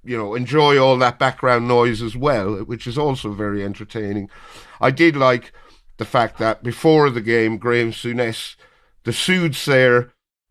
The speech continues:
was, was churlish about, you know, being asked to, to do a U-turn on his opinion on Casemiro, and then stated confidently that he thought Liverpool would win this very easily. And you could see Gary Neville and Roy Keane smirking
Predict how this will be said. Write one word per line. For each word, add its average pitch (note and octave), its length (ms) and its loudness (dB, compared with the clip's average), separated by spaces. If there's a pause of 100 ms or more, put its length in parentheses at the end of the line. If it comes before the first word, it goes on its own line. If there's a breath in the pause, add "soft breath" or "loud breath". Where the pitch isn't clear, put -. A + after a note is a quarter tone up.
was, A#2 280 -4
was C3 220 -6
churlish E3 640 2
about, B2+ 380 0 (320)
you A#2 120 -8
know, A2 100 -2
being B2 240 0
asked B2 360 0
to, A#2 180 -4
to G#2 440 -6
do B2 300 -4
a - 20 2
U-turn A#2+ 640 -2
on A2 120 -2
his G#2+ 160 -4
opinion A#2 440 -4
on G#2+ 120 -6
Casemiro, A#2 880 -2
and A2 100 -4
then B2 180 2
stated C3 640 -2
confidently A2 720 -4
that G#2+ 200 -8
he A2+ 80 -6
thought A#2 320 -6
Liverpool A#2+ 540 -6
would A2+ 160 -8
win A#2+ 240 -6
this A#2+ 220 -10 (480 loud breath)
very D3+ 280 0
easily. B2 580 -4
And G#2 140 -6
you A2 80 -6
could C3 180 -10
see B2 380 -8 (480 soft breath)
Gary A#2 260 2
Neville A#2+ 380 2
and A2+ 140 -4
Roy A#2 240 0
Keane B2+ 380 -4
smirking C3 840 -2